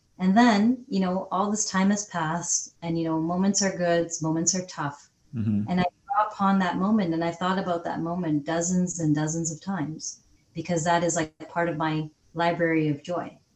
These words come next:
Speaker 1: And I think
Speaker 2: Mm-hmm.
Speaker 1: that for all of us, we all have moments that bring us joy and that we can draw upon, that gives us strength and, you know, courage in tough moments and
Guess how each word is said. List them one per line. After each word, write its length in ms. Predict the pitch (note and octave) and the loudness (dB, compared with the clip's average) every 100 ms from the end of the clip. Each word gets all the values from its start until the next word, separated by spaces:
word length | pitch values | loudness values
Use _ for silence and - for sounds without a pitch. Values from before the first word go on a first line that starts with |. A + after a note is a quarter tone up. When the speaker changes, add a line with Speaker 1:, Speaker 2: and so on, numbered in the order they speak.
| - | -4
Speaker 1:
And 100 | D#3 | -2
I 100 | D#3 | 0
think 200 | E3+ F#3 | -2 -2
Speaker 2:
Mm-hmm. 60 | |
Speaker 1:
that 220 | F3+ D3+ | -2 -4
for 140 | - D#3+ | -4 -2
all 140 | E3+ F3+ | -2 -2
of 60 | |
us, 220 | D#3+ D3+ | -2 -2
we 60 | D#3+ | -2
all 120 | E3 | -2
have 300 | D#3+ D#3+ D3+ - _ _ _ | 0 0 0 -8 _ _ _
moments 400 | - E3 E3 E3 | -4 -2 0 -2
that 160 | - C#3+ | -4 -4
bring 160 | E3+ D#3 | -2 -2
us 220 | D#3+ - | 0 -2
joy 360 | D#3+ D3+ F3 G3+ _ _ _ _ _ _ _ | -2 -2 -2 -6 _ _ _ _ _ _ _
and 260 | D#3+ D#3 D3+ | -6 0 2
that 140 | D3+ | 2
we 80 | D#3 | 0
can 140 | D#3+ | -2
draw 240 | D#3 E3 E3 | -2 0 0
upon, 380 | E3+ D#3 D3+ D3+ | 0 -2 0 2
that 180 | C#3+ C#3+ | 0 -2
gives 160 | D#3+ | -2
us 120 | E3+ E3+ | 2 2
strength 500 | - D#3+ D#3 F3+ - | 2 0 -2 -4 -4
and, 320 | D#3+ D3 D3+ D3+ _ _ - | -2 2 0 -2 _ _ -8
you 100 | D#3 | -4
know, 80 | D3+ | -4
courage 360 | - F#3 F3+ E3+ | 0 4 4 2
in 100 | D#3+ | -2
tough 260 | E3+ E3 | -4 -4
moments 580 | D#3 D3 D3+ E3+ G3+ - | 0 2 2 0 -2 -2
and 300 | D#3 D3+ D3+ | 2 2 2